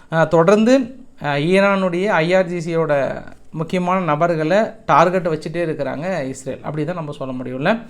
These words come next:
அஹ், சிரியாவில் இருக்கக்கூடிய ஈரானுடைய நிலைகள் மீது தாக்கல் நடத்தியிருக்காங்க.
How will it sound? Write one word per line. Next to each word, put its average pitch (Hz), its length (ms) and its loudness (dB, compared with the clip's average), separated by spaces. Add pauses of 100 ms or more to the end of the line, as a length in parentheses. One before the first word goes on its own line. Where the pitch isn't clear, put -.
(360)
அஹ், 151 240 0
சிரியாவில் 180 500 4
இருக்கக்கூடிய 151 760 -4
ஈரானுடைய 147 800 0
நிலைகள் 131 420 -4
மீது 123 520 -4 (240)
தாக்கல் 160 360 2
நடத்தியிருக்காங்க. 120 760 -6